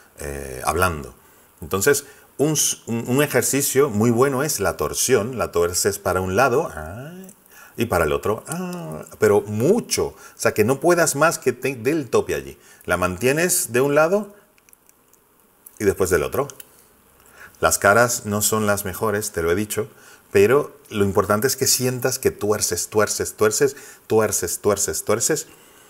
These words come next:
Y eso lo haces más o menos un minuto, un lado al otro, un lado al otro. Luego lo mismo, hacia atrás y hacia adelante. Hacia atrás, que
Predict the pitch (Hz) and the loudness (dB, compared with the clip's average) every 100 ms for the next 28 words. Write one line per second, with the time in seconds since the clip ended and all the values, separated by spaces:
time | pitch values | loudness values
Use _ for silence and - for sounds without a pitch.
0 | - - 123 135 139 139 147 151 117 127 | -14 -2 0 4 4 4 2 0 0 -2
1 | 127 135 120 117 104 78 - 87 - 113 | -2 0 0 0 0 -2 -6 -8 -8 -6
2 | 104 92 90 87 110 107 95 90 82 76 | -2 -2 0 0 0 -2 -6 -4 -6 -6
3 | 71 71 73 - - - - 131 156 135 | -10 -14 -18 -20 -20 -14 0 4 6 4
4 | 123 113 90 - 87 - 85 - 143 165 | 2 -2 -4 -6 -6 -4 -4 -4 -4 -4
5 | 113 - 90 78 71 67 69 - - 82 | -4 -2 -2 -2 -4 -10 -14 -14 -10 -8
6 | 80 110 131 139 - | -6 2 2 2 -4